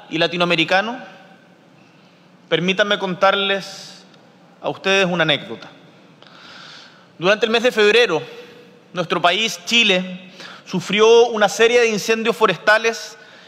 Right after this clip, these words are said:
que han sido de los más dañinos que hemos vivido en los últimos tiempos.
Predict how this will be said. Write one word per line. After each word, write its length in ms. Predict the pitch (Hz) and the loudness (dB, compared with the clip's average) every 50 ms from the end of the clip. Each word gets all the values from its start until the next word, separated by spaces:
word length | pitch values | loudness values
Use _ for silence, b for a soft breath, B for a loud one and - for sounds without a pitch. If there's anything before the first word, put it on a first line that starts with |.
| B B B | B B B
que 120 | - 202 | 0 0
han 100 | 208 214 | 0 0
sido 920 | 208 - - 226 226 226 226 226 226 226 226 220 - - - - - - - | -4 -6 -4 -2 2 4 6 8 8 6 6 4 0 -12 -20 -20 -20 -18 -10
de 140 | 175 165 196 | -2 -2 0
los 100 | 196 185 | 0 0
más 300 | 170 180 196 220 233 220 | 0 0 0 0 0 0
dañinos 500 | 226 220 202 202 220 233 233 240 247 233 - - - - - | -2 -2 -2 0 -2 -2 -2 -2 -4 -4 -6 -16 -20 -18 -10
que 100 | - 208 | -6 -4
hemos 120 | 202 202 180 | -4 -4 -4
vivido 300 | 196 196 185 196 208 208 | -6 -4 -2 0 0 2
en 60 | 202 | 0
los 100 | 190 170 | 0 -2
últimos 340 | 190 190 - 190 175 156 - | -2 -4 -4 -4 -6 -6 -6
tiempos. 340 | 143 120 113 104 - - | -8 -12 -12 -12 -20 -20